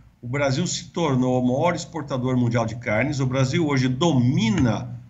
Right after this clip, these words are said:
o mercado mundial de carne bovina e, nesse mesmo período, o Brasil encolheu em trinta milhões a sua área de pe-, de pastagem. Ou seja, as pastagens se reduziram, inclusive pastagens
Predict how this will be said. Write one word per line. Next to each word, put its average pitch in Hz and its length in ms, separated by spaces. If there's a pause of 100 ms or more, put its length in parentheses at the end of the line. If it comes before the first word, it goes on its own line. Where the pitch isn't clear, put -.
(100)
o 139 140
mercado 165 640
mundial 139 400
de 131 120 (240)
carne 139 540
bovina 143 840 (520)
e, 175 160
nesse 185 300
mesmo 208 320
período, 143 580 (320)
o 131 120
Brasil 156 360
encolheu 175 560
em 151 140
trinta 247 320
milhões 170 600 (180)
a 147 80
sua - 280
área 156 180
de 156 240 (320)
pe-, 185 320
de 127 100
pastagem. 135 600
Ou 156 60
seja, 131 600
as - 160
pastagens 220 880
se 208 80
reduziram, 175 760
inclusive 226 680
pastagens 180 680